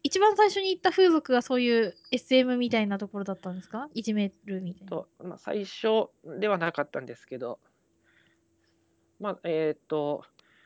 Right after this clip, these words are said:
Speaker 2: なんかある時、ちょっと行ってみたら、なんかものすごい可愛い子が出て、すごい相手してくれて。
Speaker 1: ふん、ふん。
Speaker 2: で、その子が結構 S な感じで。
Speaker 1: <laughs>
Speaker 2: す、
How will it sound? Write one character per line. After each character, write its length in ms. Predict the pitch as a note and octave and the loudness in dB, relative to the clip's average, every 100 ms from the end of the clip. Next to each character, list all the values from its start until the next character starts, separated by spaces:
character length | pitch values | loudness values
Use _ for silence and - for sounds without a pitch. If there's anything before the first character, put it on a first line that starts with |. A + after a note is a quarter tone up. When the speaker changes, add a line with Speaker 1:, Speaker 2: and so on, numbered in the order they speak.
| _ - | _ -10
Speaker 2:
な 80 | - | -6
ん 20 | |
か 160 | D3 | -2
あ 60 | E3 | -2
る 140 | E3+ - | -2 -2
時、 460 | F#3+ F#3 C#3+ - _ _ _ - _ - | -4 -2 -4 -4 _ _ _ -20 _ -14
ち 60 | |
ょ 40 | D#3+ | -10
っ 60 | |
と 80 | - | -8
行 100 | C#3+ | -10
っ 20 | |
て 140 | _ D#3+ | _ -6
み 120 | D3+ | -2
た 140 | C#3 | -2
ら、 220 | C3+ A#2+ - _ _ _ _ _ _ _ | -2 -4 -10 _ _ _ _ _ _ _
な 80 | D#3 | -18
ん 20 | |
か 80 | C3+ _ _ _ | -18 _ _ _
も 120 | D3 | -12
の 80 | D3 | -12
す 160 | - | -8
ご 140 | D#3 F3 | -4 -4
い 60 | |
可 200 | - D3+ | -2 0
愛 320 | D#3 D3 D3 C3+ | 2 0 -4 -6
い 80 | - _ _ | -12 _ _
子 100 | - | -16
が 160 | C3 C3 - | -8 -8 -8
出 140 | C3+ B2 | -16 -14
て、 180 | C3+ - - - - - _ | -14 -16 -20 -20 -20 -20 _
す 100 | _ | _
ご 60 | D#3 | -4
い 20 | |
相 140 | D3 C3+ | -2 -2
手 100 | C#3 | -6
し 100 | - | -8
て 100 | C#3 | -10
く 120 | - | -6
れ 120 | B2+ | -8
て。 280 | - A#2+ - _ _ _ | -8 -12 -12 _ _ _
Speaker 1:
ふ 80 | C#4+ | -8
ん、 100 | B3+ | -8
ふ 80 | A#3 | -4
ん。 240 | A#3 G#3 G3+ _ | -4 -6 -8 _
Speaker 2:
で、 140 | - F3 | -14 -10
そ 120 | F3 | -6
の 120 | F3 | -6
子 160 | D#3 D#3 | -4 -2
が 220 | C#3 A2+ _ | -2 -4 _
結 180 | C#3 _ | -14 _
構 200 | E3 C#3 | -2 0
S 260 | D3+ - C#3 | -2 -6 -10
な 180 | A#2 - _ - _ | -10 -14 _ -20 _
感 220 | C3 B2+ | -12 -4
じ 140 | D#4+ | -4
で。 200 | D4 C4 | -2 -6
Speaker 1:
<laughs> 80 | D#4+ _ _ _ _ _ _ _ _ _ _ | -10 _ _ _ _ _ _ _ _ _ _
Speaker 2:
す、 200 | _ - | _ -20